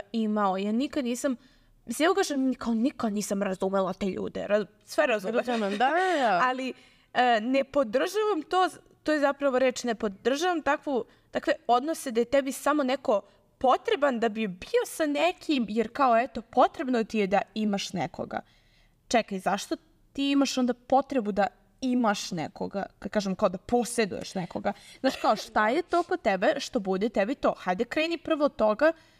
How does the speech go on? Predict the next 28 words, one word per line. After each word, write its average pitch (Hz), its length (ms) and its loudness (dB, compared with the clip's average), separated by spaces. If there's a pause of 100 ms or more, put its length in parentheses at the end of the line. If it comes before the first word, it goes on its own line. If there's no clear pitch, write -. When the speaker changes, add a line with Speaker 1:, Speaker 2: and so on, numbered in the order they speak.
(140)
Speaker 1:
hajde, 226 300 0
reši 302 300 -4
prvo 196 280 0
to. - 160 -6
Mislim, 226 260 -8 (260)
znam 277 320 0
da, 302 60 6
ono, 302 140 0 (320)
ljudi 247 300 -2
nisu 247 300 0
u - 20 -6
fazonu, 220 360 -2
nije 202 200 -6
sve 196 160 -8
toliko 196 280 -10
duboko, 190 400 -2
ali 196 200 2
zaista 196 320 -2
mislim 302 300 -4
da 320 60 0
jeste, 247 500 -2
zato 226 300 -4
što 226 320 0 (480)
to 240 100 -2
je 214 120 2
jedna 202 260 2 (120)
ozbiljna 226 440 0
stvar 208 340 -2